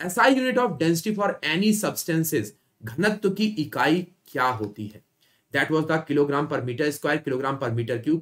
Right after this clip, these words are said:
kilogram into meter square, या इनमें से कुछ नहीं, कुछ और लग रहे, वो भी ठोक सकते हो। अर्चना, क्या होनी चाहिए? डेंसिटी, मतलब हमारे जितने भी मॉलिक्यूल्स हैं, वो बने हुए हैं किसके? ए, हमारे बने होते हैं,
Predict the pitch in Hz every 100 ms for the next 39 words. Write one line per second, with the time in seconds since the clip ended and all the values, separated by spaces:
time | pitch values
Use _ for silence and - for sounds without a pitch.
0 | 180 190 185 190 185 185 147 170 160 165
1 | 156 147 147 123 135 143 143 151 156 139
2 | 165 - - 160 - 160 139 135 156 117
3 | 127 - 117 - 110 - 110 107 _ _
4 | _ _ _ _ _ _ _ _ _ _
5 | _ _ _ _ _ _ _ _ _ _
6 | _ _ _ _ _ - 147 165 160 190
7 | 185 175 156 113 - _ - 123 220 -
8 | 175 104 127 175 247 262 - 165 180 240
9 | 180 180 247 247 208 196 214 214 214 214
10 | 156 180 _ - 110 220 262 180 196 226
11 | 202 202 208 202 185 214 165 - 123 120
12 | 131 139 170 185 - _ 113 135 160 151
13 | 156 151 151 196 -